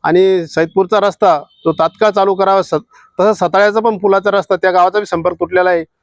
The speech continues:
तो पण पूर्व तात्काळ करावा, असं आमचे खासदार डॉक्टर कल्याणरावजी काळे साहेब यांच्या सूचनेनुसार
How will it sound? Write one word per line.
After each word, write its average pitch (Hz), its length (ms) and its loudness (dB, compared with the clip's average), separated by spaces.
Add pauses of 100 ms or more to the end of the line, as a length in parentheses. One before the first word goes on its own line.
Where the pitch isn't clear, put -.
(260)
तो 165 80 2
पण 202 180 -2
पूर्व 202 240 2
तात्काळ 180 360 0
करावा, 160 360 2 (440)
असं 196 300 2
आमचे 180 540 2 (160)
खासदार 156 260 0
डॉक्टर 175 200 -2
कल्याणरावजी 170 420 0
काळे 175 200 0
साहेब 165 200 -2
यांच्या 165 200 -2
सूचनेनुसार 175 640 0